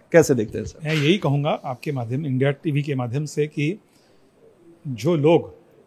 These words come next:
Speaker 2: महाविकास आघाड़ी में सीएम candidate, मुख्यमंत्री उम्मीदवार बनने का सपना देख रहे हैं, मुख्यमंत्री तो दूर की बात है, मुख्यमंत्री उम्मीदवार बनने का सपना देख रहे हैं,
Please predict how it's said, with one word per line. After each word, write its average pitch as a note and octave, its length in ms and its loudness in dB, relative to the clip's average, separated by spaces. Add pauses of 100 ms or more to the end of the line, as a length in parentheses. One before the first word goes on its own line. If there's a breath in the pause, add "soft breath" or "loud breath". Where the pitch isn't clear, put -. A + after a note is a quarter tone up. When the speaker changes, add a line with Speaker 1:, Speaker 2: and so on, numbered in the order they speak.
(220)
Speaker 2:
महाविकास C#3+ 580 0
आघाड़ी C#3 360 0
में A2 220 -4 (2000)
सीएम G#3 520 0
candidate, E3 560 2 (720)
मुख्यमंत्री F3+ 540 -2
उम्मीदवार D#3+ 460 2
बनने D3+ 260 -2
का D#3+ 120 -2
सपना C#3 380 -4
देख B2+ 260 -4
रहे C3 80 -10
हैं, C3+ 80 -8
मुख्यमंत्री E3+ 480 -4
तो F3 200 0 (680)
दूर F3 140 6
की F3+ 140 4
बात B2 260 0
है, D3 80 -16 (600)
मुख्यमंत्री F3+ 500 -2
उम्मीदवार F#3+ 460 6
बनने D3 240 2
का D3+ 120 0
सपना C3+ 340 -6
देख B2 260 -4
रहे D#3+ 100 -6
हैं, A3 80 -16